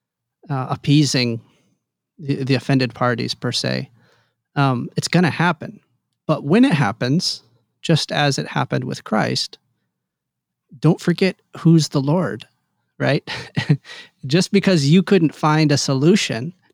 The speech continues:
doesn't mean that the Lord doesn't have everything, uh, in his hands.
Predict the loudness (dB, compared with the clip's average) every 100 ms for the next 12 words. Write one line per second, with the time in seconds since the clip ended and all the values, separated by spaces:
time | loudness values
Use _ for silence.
0 | 0 0 0 0 2 2 0 -4 -4 -4
1 | -4 -4 -2 0 0 -4 _ _ _ _
2 | _ _ _ _ -2 0 0 -6 -8 -4
3 | 0 0 -2 -10 _ _ _ _ _ -2
4 | 0 -2 -4 -6 -6 -10 _ _ _ _
5 | _ -12 -10 -2 -2 -2 -6 -4 -2 -2
6 | -4 -12